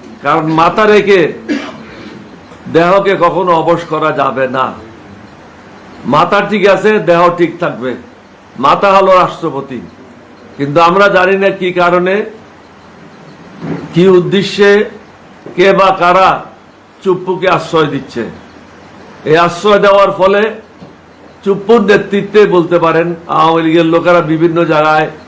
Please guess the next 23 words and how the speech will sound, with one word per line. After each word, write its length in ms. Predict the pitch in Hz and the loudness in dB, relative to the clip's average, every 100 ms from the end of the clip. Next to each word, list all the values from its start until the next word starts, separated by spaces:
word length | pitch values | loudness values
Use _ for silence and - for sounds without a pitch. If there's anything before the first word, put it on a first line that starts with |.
| - | -6
অ্যাক্টিভ 420 | 175 170 - 185 180 | -2 -2 -2 -2 -2
হচ্ছে 460 | 180 180 196 202 - - - - - - - | -2 -2 -2 -4 -12 -20 -20 -20 -20 -20 -4
এবং 420 | 175 196 185 156 - - - - - _ | 0 2 2 0 -8 -18 -20 -20 -20 _
প্রতিনিয়ত 600 | 180 185 202 175 185 180 185 | -4 -2 -2 -2 0 0 0
মিছিল 420 | 175 180 185 170 | 2 0 0 -2
মিটিং 320 | 160 156 143 | -2 -4 -4
করছে। 400 | 139 127 - 110 85 - - - - - - - - - - - - - - - - - | -4 -6 -8 -12 -12 -20 -20 -20 -20 -20 -20 -20 -20 -20 -20 -20 -20 -20 -20 -20 -16 0
পুলিশ 340 | 175 208 165 | 2 2 2
যাওয়ার 300 | 196 190 185 | 2 4 2
আগে 220 | 185 185 | 2 0
তারা 240 | 190 175 175 | 0 0 0
পলায়ে 380 | 165 160 151 139 | 0 0 0 -2
যায়। 220 | 127 101 - - - - - - - - | -6 -10 -16 -20 -20 -20 -20 -20 -20 -8
এটা 200 | - 190 | -2 2
হলো 160 | 190 196 | 2 2
তাদের 400 | 190 180 190 170 | 2 0 0 -2
চিরদিনের 500 | 185 180 170 180 185 147 - | 0 2 2 0 -2 -6 -4
স্বভাব। 360 | 160 175 160 - - - - - - - - - - - - | -2 0 0 -2 -12 -20 -20 -20 -20 -20 -20 -20 -20 -20 -8
আমরা 280 | - 170 202 | -2 0 0
প্রথম 420 | - 196 233 226 | 0 0 0 0
থেকে 480 | 214 214 214 214 - - - - - - - - - - - | 0 2 4 2 -2 -14 -20 -20 -20 -20 -20 -20 -20 -20 -2
পরিষ্কারভাবে 840 | 185 214 - - 220 196 196 185 | 2 2 0 0 0 2 2 0
বলেছি, 520 | 165 170 170 180 208 | 0 -2 -2 -4 -6